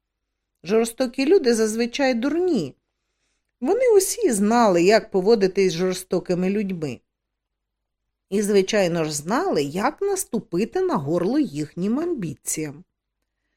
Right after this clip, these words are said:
Ти недовго залишатимешся магістром восьмого рівня, якщо не володієш досконало певним видом психологічного дзюдо.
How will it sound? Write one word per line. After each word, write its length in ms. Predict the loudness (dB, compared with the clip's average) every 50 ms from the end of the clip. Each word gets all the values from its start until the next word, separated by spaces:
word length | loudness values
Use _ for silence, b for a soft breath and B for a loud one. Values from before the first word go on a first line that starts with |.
| _ _ _ _ _ _ _ _ _ _
Ти 180 | 2 4 4 4
недовго 800 | 4 2 2 2 0 0 2 2 4 4 4 4 4 4 4 4
залишатимешся 1120 | 4 2 2 2 2 0 -2 0 0 2 2 2 0 -2 -2 -2 -2 -4 -4 -4 -4 -2
магістром 680 | -2 -2 -2 -2 -2 -2 -2 -2 -4 -4 -2 -2 0
восьмого 500 | 2 4 4 2 2 0 -2 0 0 0
рівня, 500 | 2 2 2 2 2 2 2 2 0 -2 -4 -8 _ _ _ _ _ _ _ -2
якщо 460 | 0 0 0 0 -4 -2 0 2 2
не 120 | 2 2
володієш 680 | 2 2 0 0 0 0 -2 -2 0 2 2 2 0
досконало 840 | 0 -2 -4 -4 -4 -6 -6 -6 -4 -2 -2 0 0 0 0 0 -2
певним 580 | -2 -2 0 2 2 4 2 2 0 0 0 0
видом 380 | 0 -2 0 0 -2 -2 -2
психологічного 1000 | -4 -6 -10 -10 -8 -6 -4 -4 -2 -4 -4 -6 -8 -10 -10 -8 -8 -8 -8 -8
дзюдо. 500 | -10 -6 -6 -6 -6 -4 -6 -8 -10 -10